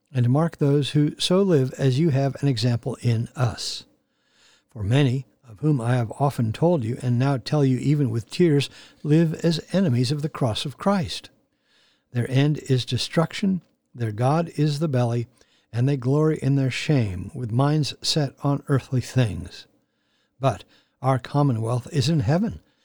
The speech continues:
and from it we await a Savior, the Lord Jesus Christ, who will change our lowly body to be like his glorious body, by the power which enables him even to subject all things to himself.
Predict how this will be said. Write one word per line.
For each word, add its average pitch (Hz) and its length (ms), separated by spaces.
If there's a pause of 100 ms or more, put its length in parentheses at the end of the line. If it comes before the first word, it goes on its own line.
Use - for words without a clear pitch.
(240)
and 127 140
from 147 240
it 190 300
we 185 140
await 120 340
a - 40
Savior, 123 640
the 135 160
Lord 127 280
Jesus 120 400
Christ, 160 440 (480)
who 170 180
will 160 240
change 180 400
our 139 180
lowly 196 400
body 127 400
to - 120
be 151 160
like 151 220
his 160 200
glorious 165 540
body, 117 440 (540)
by 107 120
the 104 100
power 147 420
which 135 240
enables 135 420
him 135 220 (400)
even 196 420
to 139 140
subject 120 600
all 175 260
things 127 440
to 120 180
himself. 107 560